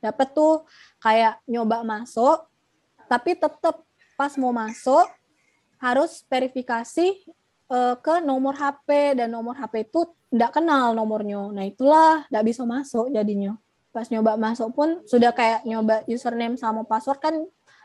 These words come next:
berapa kali salah. Nah, terus ada dapat username sama password yang, eh, benar gitu kan. Passwordnya sudah, tapi dia harus, eh, eh, ke nomor H P gitu, ada verifikasi ke nomor H P. Jadi sampai batas itulah stucknya, nggak bisa.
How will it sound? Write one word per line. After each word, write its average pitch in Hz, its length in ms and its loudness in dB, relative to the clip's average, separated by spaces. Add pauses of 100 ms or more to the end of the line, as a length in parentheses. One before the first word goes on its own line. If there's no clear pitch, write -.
(180)
berapa 220 320 2
kali 262 260 0
salah. 214 540 0
Nah, 214 180 -10
terus 262 240 -2
ada 254 240 4
dapat 254 400 0
username 254 560 -4 (220)
sama 220 260 -2
password 240 400 -2
yang, 277 200 4 (580)
eh, 214 240 6
benar 240 340 2
gitu 285 220 2
kan. 262 420 0 (540)
Passwordnya 247 560 -2
sudah, 233 320 0
tapi 233 320 -4
dia 277 160 6
harus, 311 400 0 (400)
eh, 226 180 -4 (300)
eh, 220 240 2
ke 226 160 -6
nomor 220 320 -4
H 226 240 -2
P 233 80 0
gitu, 285 720 2
ada 220 160 -4
verifikasi 220 640 -6
ke 226 80 -4
nomor 214 240 -6
H 233 240 -6
P. 226 240 0
Jadi 233 240 0
sampai 247 260 0
batas 220 300 -2
itulah 277 320 -4
stucknya, 226 500 -10
nggak 214 220 -6
bisa. 214 420 -10